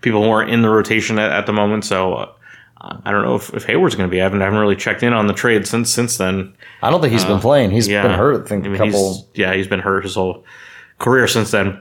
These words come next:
Speaker 1: pretty much. But he's a guy who has, uh, some, some playoff experience. He's a veteran. Uh, the Knicks made, uh, a big move, another big move after making all kinds of moves
Speaker 2: <clears throat>
Speaker 1: before the deadline. Uh, they, they got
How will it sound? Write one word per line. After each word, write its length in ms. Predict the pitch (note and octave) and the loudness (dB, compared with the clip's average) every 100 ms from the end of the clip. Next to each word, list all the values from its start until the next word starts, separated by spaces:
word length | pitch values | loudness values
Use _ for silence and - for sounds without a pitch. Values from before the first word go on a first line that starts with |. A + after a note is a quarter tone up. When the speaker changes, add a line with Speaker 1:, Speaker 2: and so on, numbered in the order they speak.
| _ | _
Speaker 1:
pretty 220 | - B2 | -2 0
much. 460 | G#2 G#2+ F#2+ - - | 2 2 0 -4 -10
But 300 | F#2+ F2+ - _ - _ - - | -8 -10 -10 _ -20 _ -20 -14
he's 120 | F#2 | -12
a 40 | |
guy 220 | F#2 F#2 F2+ | -4 -2 -2
who 80 | |
has, 320 | F#2 F#2 - - _ - - _ - | -2 -4 -8 -14 _ -20 -20 _ -18
uh, 220 | - F2+ | -14 -12
some, 240 | F2+ D3+ C#3+ | -4 -2 -2
some 240 | D3+ D3 | -2 -2
playoff 260 | C3+ A#2 A2 | 0 0 0
experience. 460 | - A2+ A2+ A#2 | -2 0 0 -2
He's 100 | - | -4
a 60 | G#2 | -4
veteran. 440 | G2+ G2+ G2+ A#2 - _ - - _ _ _ | 0 2 0 -2 -12 _ -20 -20 _ _ _
Uh, 520 | - G2+ G2+ G2 - - A2+ | -4 0 0 0 -4 -12 -4
the 100 | G#2 | -2
Knicks 680 | A2 D3 F#3+ G3 - - | 2 2 2 -2 -6 -4
made, 600 | A#2 A2+ A2+ A2 G2+ G2+ | -2 2 2 2 0 -4
uh, 480 | - G2+ G2 G2 G2+ - - - | -4 0 0 0 -2 -6 -16 -6
a 100 | G2 | -4
big 260 | G2+ G#2 | -2 -2
move, 420 | G#2 G2+ G2+ G2+ | 2 2 2 0
another 340 | G2 G2 A#2 D#3 | -2 -2 2 2
big 180 | A#2 G2 | 2 0
move 180 | G2+ G2 | 0 0
after 240 | F#2+ A2 | -2 -2
making 260 | G2+ G2 G2 | -2 -2 0
all 180 | G#2+ | -2
kinds 200 | G#2+ G#2 | -2 -4
of 80 | G2 | -2
moves 340 | G2 F#2+ F#2+ - - - | 0 -2 -4 -12 -20 -20
Speaker 2:
<clears throat> 200 | - - | -20 -6
Speaker 1:
before 280 | F#2+ A#2+ B2+ | -2 2 4
the 100 | G#2+ | 4
deadline. 480 | G2+ F#2+ G2 F#2+ | 2 0 0 0
Uh, 380 | F#2 F#2+ F#2+ F#2+ | 0 -2 -2 0
they, 240 | G2 G2 G2 | -2 -2 -2
they 120 | G#2+ | -2
got 360 | G#2+ G#2 - | 0 -2 -4